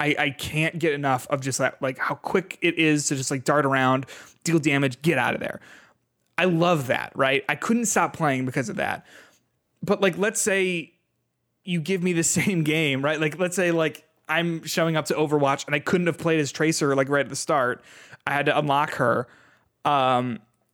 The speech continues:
I don't know if I would have stuck with it 'cause it's like, okay, well, if I have to play as, I don't know, Soldier seventy-six for the first two hours until I start unlocking more characters. Like, he's not unfun to play as,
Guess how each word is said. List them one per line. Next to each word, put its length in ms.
I 80
don't 240
know 80
if 80
I 60
would 120
have 80
stuck 280
with 180
it 120
'cause 180
it's 160
like, 120
okay, 200
well, 80
if 60
I 20
have 100
to 80
play 260
as, 380
I 80
don't 120
know, 260
Soldier 440
seventy-six 800
for 160
the 80
first 360
two 220
hours 380
until 160
I 60
start 220
unlocking 380
more 140
characters. 420
Like, 140
he's 120
not 220
unfun 400
to 80
play 320
as, 300